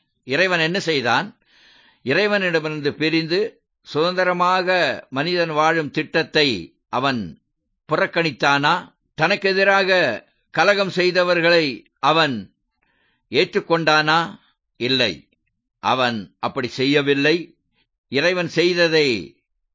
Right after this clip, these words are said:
இறைவாக்கியம் இப்படியாக கூறுகிறது. தௌராத்தின் முதல் புஸ்தகத்துல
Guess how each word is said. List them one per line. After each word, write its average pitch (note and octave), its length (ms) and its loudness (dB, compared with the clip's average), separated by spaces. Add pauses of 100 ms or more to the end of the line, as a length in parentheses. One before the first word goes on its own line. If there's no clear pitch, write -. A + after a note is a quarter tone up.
(500)
இறைவாக்கியம் E3+ 720 -2
இப்படியாக D#3 640 -2
கூறுகிறது. C#3 880 -2 (400)
தௌராத்தின் D3 520 -2
முதல் D#3 300 -2
புஸ்தகத்துல D3 720 -2